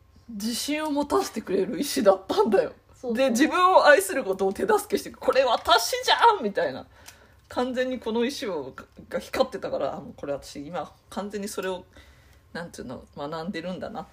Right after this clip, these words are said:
Speaker 1: ていうのを確信したけど。
Speaker 2: 私なんてもっとひどい。
Speaker 1: <laughs> 何？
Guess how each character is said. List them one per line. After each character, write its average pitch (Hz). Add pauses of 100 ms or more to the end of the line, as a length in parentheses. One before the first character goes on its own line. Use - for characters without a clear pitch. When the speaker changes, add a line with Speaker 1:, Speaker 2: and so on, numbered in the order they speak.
Speaker 1:
て -
い -
う -
の -
を -
確 -
信 -
し -
た 214
け -
ど。 240
Speaker 2:
私 240
な 262
ん -
て 208
も 196
っ 190
と 196
ひ 160
ど 160
い。 156 (400)
Speaker 1:
<laughs> -
何？ 214